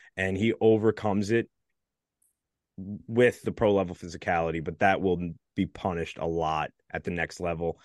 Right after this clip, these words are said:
And he could really be inconsistent in pass pro, and he overcompensates for a speed rush a ton of times, and that will always eat him up on the inside. And so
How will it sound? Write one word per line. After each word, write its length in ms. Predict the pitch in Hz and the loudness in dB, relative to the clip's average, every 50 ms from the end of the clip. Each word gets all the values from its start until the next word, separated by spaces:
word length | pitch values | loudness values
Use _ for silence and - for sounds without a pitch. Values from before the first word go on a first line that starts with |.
| - - - - - | -20 -20 -18 -10 -6
And 120 | - 98 | -2 0
he 80 | 117 98 | 0 2
could 140 | - 101 | 2 2
really 240 | 92 98 104 101 101 | 4 6 6 6 6
be 180 | 95 104 101 98 | 6 4 0 0
inconsistent 560 | 92 85 - 90 80 - 95 87 - - 95 | -2 -2 -6 -8 -8 -6 -8 -8 -6 -6 -6
in 80 | 90 82 | -6 -4
pass 300 | - 92 87 85 - - | -2 -2 -2 -2 -2 -4
pro, 400 | - - 92 87 85 82 80 _ _ _ - _ _ _ _ _ _ _ - | -4 -2 -2 0 0 0 -2 _ _ _ -20 _ _ _ _ _ _ _ -6
and 520 | 98 90 85 85 85 82 82 80 73 - - _ _ _ _ _ _ _ | -4 -4 -2 -2 -2 -2 -4 -6 -8 -10 -16 _ _ _ _ _ _ _
he 100 | - 98 | 0 4
overcompensates 960 | 95 98 95 98 87 - - 107 101 101 - - 101 - - 104 92 90 87 | 4 4 4 4 0 -2 -2 -2 -2 -2 -2 -2 -4 -4 -2 -2 -2 -2 -2
for 180 | - - 98 82 | -4 -4 -2 -2
a 40 | 78 | -2
speed 340 | - - - 101 95 95 92 | -4 -6 -4 -2 -2 0 0
rush 260 | 92 92 87 - - | 0 -2 -2 -2 -6
a 40 | 80 | -10
ton 280 | - - - 101 90 | -10 -8 -6 -4 -4
of 80 | 87 85 | -4 -6
times, 540 | - - 85 82 80 82 85 82 78 - - - | -6 -8 -6 -4 -4 -4 -4 -4 -6 -10 -14 -10
and 540 | - 80 80 82 80 80 78 76 73 71 - _ _ _ _ _ _ _ - | -8 -6 -4 -4 -4 -6 -6 -8 -10 -12 -16 _ _ _ _ _ _ _ -10
that 280 | - 85 92 90 90 | -4 0 2 2 2
will 180 | 92 92 87 - - | 2 0 0 -2 -2
always 560 | - 95 95 92 92 92 85 87 85 82 - - | -2 0 0 2 0 0 -2 -2 -4 -6 -8 -10
eat 160 | 82 90 85 | -8 -6 -4
him 140 | 85 85 85 | -4 -2 -2
up 180 | 82 85 80 87 | -4 -4 -2 -4
on 120 | 82 80 | -4 -4
the 120 | 80 80 | -4 -4
inside. 560 | 80 80 80 - - 85 78 78 78 80 78 - _ _ _ _ _ _ _ _ _ - | -4 -6 -6 -6 -6 -4 -2 -2 -2 -4 -6 -8 _ _ _ _ _ _ _ _ _ -12
And 520 | - 82 80 80 78 78 78 76 76 73 - - - - _ _ _ _ _ _ _ _ _ _ _ _ _ _ _ _ _ _ _ - | -8 -6 -4 -4 -4 -6 -6 -10 -12 -12 -12 -14 -14 -16 _ _ _ _ _ _ _ _ _ _ _ _ _ _ _ _ _ _ _ -20
so 180 | - - - | -12 -6 -4